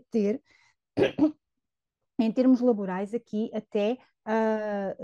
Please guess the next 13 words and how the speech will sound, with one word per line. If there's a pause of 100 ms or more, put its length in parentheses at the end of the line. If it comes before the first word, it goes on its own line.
(100)
dias
justificados
de
falta
ao
trabalho (240)
ou
de
apoio
à
família,
porque
efetivamente